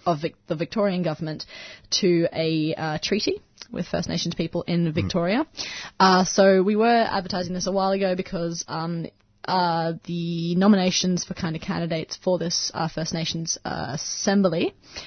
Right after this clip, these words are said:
Speaker 1: First Peoples, um, Assembly, uh, was from, just ended in June seventeenth, so it ended
Speaker 2: Yes.
Speaker 1: quite recently.
Speaker 2: Yep.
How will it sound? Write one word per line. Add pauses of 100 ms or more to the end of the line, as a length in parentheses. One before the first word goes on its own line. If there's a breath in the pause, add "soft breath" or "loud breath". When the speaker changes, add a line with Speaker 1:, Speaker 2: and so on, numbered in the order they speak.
(120)
Speaker 1:
First
Peoples, (160)
um,
Assembly, (320 loud breath)
uh,
was (120)
from,
just
ended
in
June
seventeenth,
so
it
ended
Speaker 2:
Yes.
Speaker 1:
quite
recently.
Speaker 2:
Yep.